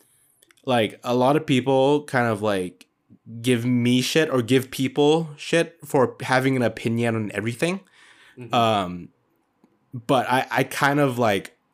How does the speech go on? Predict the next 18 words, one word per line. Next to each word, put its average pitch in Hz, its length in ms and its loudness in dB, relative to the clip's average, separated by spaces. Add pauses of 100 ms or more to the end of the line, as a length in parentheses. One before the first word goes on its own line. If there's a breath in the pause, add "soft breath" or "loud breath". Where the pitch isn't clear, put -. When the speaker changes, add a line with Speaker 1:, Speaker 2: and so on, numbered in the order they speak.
Speaker 1:
go 170 240 2
against 110 440 -2
that 98 400 -2
kind 107 200 -2
of 101 120 -4
idea. 98 540 -2
Like, 110 160 -2
I, 117 240 -2
I 117 140 0
really 131 340 4
appreciate 123 480 0
people 117 300 -2
who 104 140 -6
have 104 360 -2
an 120 80 -6
opinion 120 480 -4
on 104 240 -6
everything. 127 460 -6